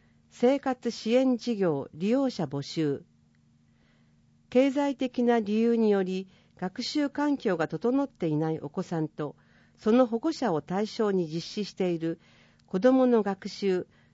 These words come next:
生活支援事業の利用者を募集します。子どもたちの学習、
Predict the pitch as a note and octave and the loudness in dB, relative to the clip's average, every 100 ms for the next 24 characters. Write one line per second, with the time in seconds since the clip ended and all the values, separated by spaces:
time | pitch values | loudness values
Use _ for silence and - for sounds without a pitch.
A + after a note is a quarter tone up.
0 | _ A#3+ C4+ C4+ C4 B3 A3+ G#3 B3 C#4+ | _ 2 2 0 -2 -2 -2 2 4 4
1 | B3+ C#4 B3+ G3 D#3 C#3+ D#3 A3 C#4 - | 2 0 2 2 2 2 0 0 0 -2
2 | F3 C3 B2 - E3+ E3+ E3+ D#3 D#3+ - | -2 -2 -6 -6 -6 -4 -4 -4 -6 -10
3 | _ _ _ _ _ _ _ _ _ _ | _ _ _ _ _ _ _ _ _ _
4 | _ _ _ _ _ _ _ - G#3 C4 | _ _ _ _ _ _ _ -2 4 6
5 | C#4+ A#3 F#3+ E3+ D#3+ D3 E3 - - G#3 | 6 2 -2 2 2 0 -4 -8 -8 -2
6 | F#3+ F3+ | 0 0